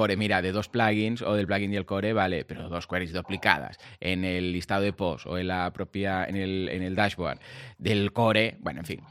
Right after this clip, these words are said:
Y nada, eh, digo, bueno, pues vamos a hacer lo típico. Vamos a instala-, desinstalar un plugin, eh, digo, a desactivar, no desinstalar, desactivar un plugin.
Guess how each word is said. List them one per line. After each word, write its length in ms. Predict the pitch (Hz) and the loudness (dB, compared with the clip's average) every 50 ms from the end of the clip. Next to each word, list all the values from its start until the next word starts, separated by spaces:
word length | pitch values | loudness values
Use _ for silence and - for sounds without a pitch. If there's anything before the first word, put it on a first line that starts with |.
| - - - - - - - _ _ _ - - | -18 -18 -18 -18 -20 -20 -20 _ _ _ -2 2
Y 60 | 240 | 4
nada, 400 | 247 247 226 202 143 110 - - - - | 6 8 8 8 8 6 4 2 4 6
eh, 220 | 156 147 147 143 139 | 8 8 8 8 6
digo, 180 | 156 151 156 | 8 8 8
bueno, 220 | 139 123 139 147 160 | 8 8 6 6 4
pues 160 | 156 131 123 | 2 2 2
vamos 240 | 120 123 120 117 120 | 4 4 4 2 0
a 40 | 113 | 0
hacer 140 | - 123 | 2 2
lo 100 | 117 120 | 2 2
típico. 380 | 98 - 98 113 117 151 151 - - | 2 0 0 -2 -2 -2 -4 -4 -4
Vamos 240 | - 95 104 104 90 | -2 -2 0 0 0
a 80 | 107 107 | 0 0
instala-, 300 | 104 - - 110 110 - | 0 0 0 -2 -2 -2
desinstalar 580 | - 104 101 101 - 107 98 - 110 101 107 123 | -2 -2 -2 -2 -2 -2 -2 0 0 2 2 2
un 80 | 135 | 2
plugin, 360 | 147 170 185 196 196 214 208 - | 4 4 4 4 4 2 0 0
eh, 80 | 107 | 0
digo, 260 | 101 95 95 90 92 87 | 0 2 2 2 0 0
a 160 | 85 82 82 - | 0 -2 -2 0
desactivar, 640 | 90 120 110 113 104 - - 95 98 101 - - | 0 0 0 0 -2 -4 -2 0 0 -2 -2 -4
no 160 | - 104 82 80 | -8 -8 -6 -6
desinstalar, 500 | 78 - 82 78 - 82 87 92 110 - | -6 -6 -8 -8 -6 -6 -6 -6 -6 -6
desactivar 440 | - 113 104 117 92 107 104 104 101 | -4 -4 -4 -2 -2 -2 -2 -2 -2
un 100 | 104 110 | -2 2
plugin. 380 | - 147 160 180 196 214 220 | 4 4 4 4 2 0 -2